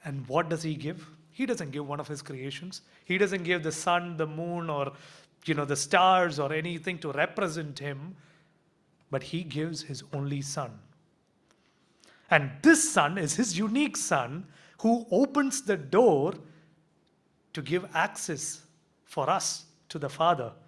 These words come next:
And this access also gives us forgiveness for our sins. And this access gives us that relationship with God that our heart and soul yearns for. Jesus says,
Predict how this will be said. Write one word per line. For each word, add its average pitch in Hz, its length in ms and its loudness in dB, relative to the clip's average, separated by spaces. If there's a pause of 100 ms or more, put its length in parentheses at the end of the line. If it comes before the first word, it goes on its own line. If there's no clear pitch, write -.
(640)
And 139 220 0
this 277 200 2 (140)
access - 640 -2 (1300)
also 202 380 0
gives 147 300 -4
us 139 140 -6
forgiveness 147 640 -2
for 135 180 -6
our 123 120 -2
sins. 127 360 -10 (260)
And 147 200 0
this 277 320 0
access 147 440 -4
gives 160 260 -4
us 160 120 -6
that 131 180 -4
relationship 165 680 -4
with 143 220 -10
God 175 440 2 (520)
that 151 240 0 (200)
our 170 380 0 (320)
heart 190 420 -4
and 127 180 -12
soul 160 460 -6 (160)
yearns 135 480 -10
for. - 200 -20 (1900)
Jesus 151 300 -2
says, 175 240 -2